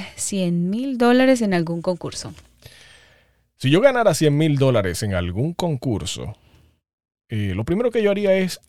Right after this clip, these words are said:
Speaker 2: teniendo en mente que, gracias al Señor, las deudas de nosotros no son muchas en realidad, si nos queda algo.
Speaker 1: Ujú.
Speaker 2: Porque las atacamos, gracias a Dios.
Speaker 1: Gracias a Dios.
Speaker 2: <laughs>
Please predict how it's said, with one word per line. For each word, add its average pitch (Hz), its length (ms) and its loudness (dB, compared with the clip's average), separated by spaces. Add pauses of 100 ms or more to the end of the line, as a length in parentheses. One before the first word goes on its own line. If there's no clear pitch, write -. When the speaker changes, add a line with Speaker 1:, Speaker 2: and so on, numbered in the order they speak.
Speaker 2:
teniendo 131 280 0
en 170 40 0
mente 170 260 -2
que, 120 320 -4
gracias 104 460 -4
al 131 80 0
Señor, 113 280 -2 (760)
las 92 240 -4
deudas 120 340 -4
de 120 100 -4
nosotros 107 320 -8
no 107 160 -6
son 104 760 -12 (140)
muchas 104 480 -8
en 85 80 -6
realidad, 80 500 -10
si - 140 -10
nos 90 120 -6
queda 92 300 -6
algo. 67 280 -14 (460)
Speaker 1:
Ujú. 175 360 -2
Speaker 2:
Porque - 200 -10
las - 100 -6
atacamos, 95 460 -10
gracias 92 380 -4
a 101 40 0
Dios. 113 100 0
Speaker 1:
Gracias 170 340 0
a - 100 2
Dios. 214 340 2
Speaker 2:
<laughs> 240 500 -4